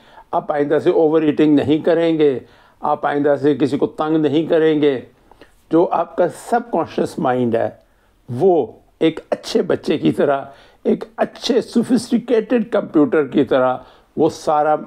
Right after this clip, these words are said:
इंस्ट्रक्शंस लोड कर लेता है और जब आप जागते हैं,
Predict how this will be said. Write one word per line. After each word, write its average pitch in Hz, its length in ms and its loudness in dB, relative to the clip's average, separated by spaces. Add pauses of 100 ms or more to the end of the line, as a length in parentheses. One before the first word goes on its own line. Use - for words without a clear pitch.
इंस्ट्रक्शंस 139 760 -4 (320)
लोड 131 360 2
कर 180 180 0
लेता 185 360 2
है 196 160 2 (320)
और 147 160 0
जब 147 160 0
आप 139 160 -2
जागते 160 420 -2
हैं, 147 400 0